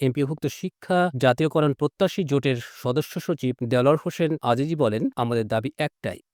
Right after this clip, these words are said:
বিশ শতাংশের বাড়ি ভাড়া দিতে হবে। শিক্ষকেরা আর কোনো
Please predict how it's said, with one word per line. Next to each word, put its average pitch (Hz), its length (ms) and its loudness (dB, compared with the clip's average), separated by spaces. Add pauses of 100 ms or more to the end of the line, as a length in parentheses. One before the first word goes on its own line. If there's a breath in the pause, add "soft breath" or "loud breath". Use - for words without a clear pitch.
বিশ 156 180 2
শতাংশের 165 500 0
বাড়ি 123 220 2
ভাড়া 143 200 0
দিতে 139 180 -2
হবে। 151 400 0
শিক্ষকেরা 151 640 0
আর 131 140 2 (140)
কোনো 165 340 2